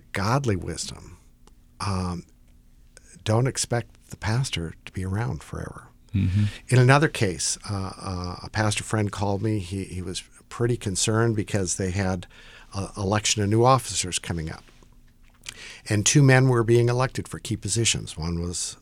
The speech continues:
Speaker 1: uh, for the chairman of the elders, one was for chairman of the congregation. And, uh,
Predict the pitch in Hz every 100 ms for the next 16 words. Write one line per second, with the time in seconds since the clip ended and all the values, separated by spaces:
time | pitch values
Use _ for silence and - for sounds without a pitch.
0 | - 82 87 - 92 82 85 87 - -
1 | - - 101 98 98 90 90 101 120 -
2 | 85 87 92 92 - 98 - 90 92 92
3 | - 104 98 120 123 - - _ - -
4 | - - - - - - 101 101 98 95
5 | 95 92 92 92 90